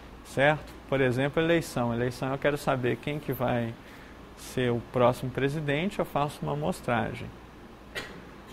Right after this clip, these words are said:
Ou, por exemplo, uma outra situação. Isso aqui, que é uma situação interessante, é o seguinte, como que eu vou analisar, é, os soldados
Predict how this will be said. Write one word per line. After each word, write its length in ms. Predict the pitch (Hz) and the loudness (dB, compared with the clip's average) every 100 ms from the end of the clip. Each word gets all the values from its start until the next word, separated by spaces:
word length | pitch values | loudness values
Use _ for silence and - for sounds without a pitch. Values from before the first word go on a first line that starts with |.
| - | -6
Ou, 100 | 131 | 0
por 160 | 151 | 4
exemplo, 400 | 147 131 139 147 | 4 4 0 2
uma 80 | 156 | 4
outra 240 | 143 160 165 | 4 2 -2
situação. 720 | - - 160 156 - 120 110 - - - - - - - - - - - | -2 2 2 2 0 0 0 -6 -16 -18 -18 -18 -18 -18 -18 -18 -18 -18
Isso 100 | - | -8
aqui, 420 | 127 - 196 196 123 - - - - - - - - - - - - - - | -8 -4 -2 -2 -2 -8 -18 -18 -18 -18 -16 -16 -18 -18 -18 -18 -18 -18 -8
que 80 | - | -2
é 20 | |
uma 120 | 139 135 | -2 -2
situação 580 | - 143 135 123 135 | -4 -2 -2 -2 -4
interessante, 640 | 127 131 127 127 - 165 165 | -4 -2 -2 -2 -4 -4 -4
é 20 | |
o 40 | 170 | -4
seguinte, 460 | 180 135 127 - | -4 -2 -4 -4
como 200 | - 175 | -2 -2
que 80 | 175 | 0
eu 80 | 165 | 0
vou 140 | 147 | 2
analisar, 800 | 160 151 143 131 117 123 135 170 165 - - - - - - - | 2 2 2 0 2 4 4 2 -4 -14 -18 -18 -18 -18 -18 -4
é, 280 | 120 123 123 | 2 4 4
os 120 | 127 | 2
soldados 840 | - 139 120 127 147 151 147 - | 0 2 4 6 4 2 -6 -12